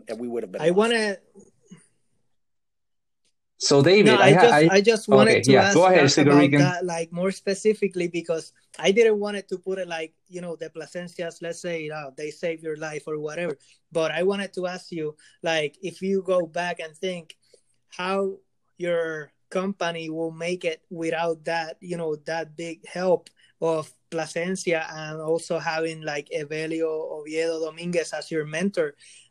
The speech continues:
Speaker 2: That was prob-, I mean, that was kind of like, like you said, that's a game changer, you know. If you go back, like,
Speaker 1: Mm-hmm.
Speaker 2: if, without that access, because you put it like a chef, you know, you got all these,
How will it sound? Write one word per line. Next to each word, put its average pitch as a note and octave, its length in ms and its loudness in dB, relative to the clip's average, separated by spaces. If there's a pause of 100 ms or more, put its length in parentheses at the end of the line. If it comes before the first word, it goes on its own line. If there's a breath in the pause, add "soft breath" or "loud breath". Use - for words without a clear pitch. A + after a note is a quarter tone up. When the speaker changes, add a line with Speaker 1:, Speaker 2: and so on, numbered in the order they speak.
Speaker 2:
That D#3+ 260 0
was G3+ 160 -4
prob-, F3 320 -6 (220)
I E3+ 60 -14
mean, D#3 200 -12
that D3+ 140 -4
was G#3 260 -4 (100)
kind E3 200 -8
of D#3 160 -10
like, D3 260 -10 (400)
like C#3+ 200 -14
you F3+ 120 4
said, D#3+ 160 -2
that's D#3+ 240 -4
a E3 60 -4
game D#3+ 280 -6
changer, F#3 500 -2
you D#3 160 -8
know. D#3+ 220 -8 (640)
If E3+ 220 -4
you G3+ 160 6
go G3 200 4
back, F3 440 -6 (280 soft breath)
like, D#3 220 -4
Speaker 1:
Mm-hmm. F#3+ 140 -4
Speaker 2:
if, F3+ 120 -8 (140)
without D#3+ 520 -6
that F3+ 320 -6 (440)
access, E3+ 480 -8
because E3+ 380 -6
you F#3 160 -4 (100)
put F#3 160 -4
it F3 80 -4
like D#3+ 220 -8
a D3 120 -12
chef, F#3+ 300 -4
you E3 140 -8
know, D#3 180 -8
you D#3+ 160 -10
got E3 220 -4
all E3 120 -2
these, E3 400 -12